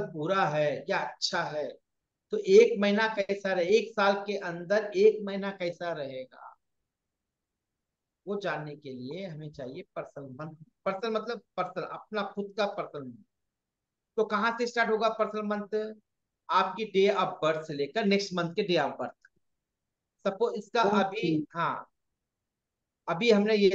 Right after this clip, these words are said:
Speaker 1: देखा था, तो इसका month कहाँ से start होता है हमेशा? बारह
Speaker 2: अ,
Speaker 1: तारीख से, बारह से start होकर ग्यारह तक चलेगा, मतलब कोई भी month के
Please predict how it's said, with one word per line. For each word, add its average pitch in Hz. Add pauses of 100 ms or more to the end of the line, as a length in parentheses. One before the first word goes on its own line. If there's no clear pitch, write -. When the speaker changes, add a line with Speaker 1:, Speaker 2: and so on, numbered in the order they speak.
Speaker 1:
देखा 147
था, 185 (540)
तो 214
इसका 220 (120)
month 220
कहाँ 214
से 226
start 220
होता 208
है 208
हमेशा? 214 (1120)
बारह 220
Speaker 2:
अ, 175
Speaker 1:
तारीख 208
से, 196 (380)
बारह 214
से 240
start 214
होकर 190
ग्यारह 196
तक 190
चलेगा, -
मतलब 202
कोई 202
भी 240
month 196 (120)
के 196